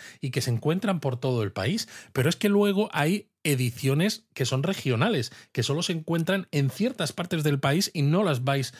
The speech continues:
a encontrar en otros lugares. Y además hay ediciones limitadas, que claro, pues todavía,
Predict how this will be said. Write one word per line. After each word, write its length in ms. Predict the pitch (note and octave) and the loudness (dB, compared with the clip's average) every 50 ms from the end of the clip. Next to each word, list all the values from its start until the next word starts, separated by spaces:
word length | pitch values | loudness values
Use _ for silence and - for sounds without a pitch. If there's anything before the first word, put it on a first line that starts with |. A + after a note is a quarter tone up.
| - - - | -20 -8 -2
a 100 | B2 B2 | 0 0
encontrar 500 | A#2+ A#2+ B2+ A#2 A2+ A2 A#2+ A#2+ A#2 A2+ | 2 2 0 -2 -2 -2 0 0 0 0
en 100 | G#2+ G#2 | -2 -4
otros 300 | A2+ G#2 - A#2 G#2 G2+ | -4 -6 -6 -6 -6 -4
lugares. 440 | A2+ G#2 F#2+ A#2 B2 A#2 G2 - - - - - - | -4 -2 0 0 0 0 0 -2 -6 -12 -18 -12 -4
Y 80 | D3 D3 | -2 0
además 480 | D#3 G3+ A3+ A3+ A3+ A3+ A3+ - - - - | 2 2 2 2 2 0 -2 -4 -6 -6 -4
hay 200 | F#3 E3+ E3 F3 | -2 0 0 0
ediciones 540 | F3 E3 C#3+ - - D#3 D#3 F3+ G3+ - - - - - _ - | 0 0 -2 0 0 0 2 2 0 -2 -4 -10 -16 -20 _ -2
limitadas, 760 | C3 B2 A#2+ A#2 A#2 A2+ G#2+ - F3+ A#3 A3+ C#3 G#2 - - - - _ _ _ | 2 2 2 4 2 2 0 2 0 2 2 0 -2 -2 -6 -16 -20 _ _ _
que 240 | - C3+ A#2+ A#2+ - | -6 -6 -6 -6 -6
claro, 320 | - A2+ - G#3 - - _ | -8 -8 -6 -6 -8 -10 _
pues 200 | - - A2+ - | -6 -6 -6 -4
todavía, 560 | - C3+ A#2+ A#2 - A#2+ A#2+ B2 C#3 D#3+ - | -4 -6 -6 -4 -4 -2 0 2 2 0 0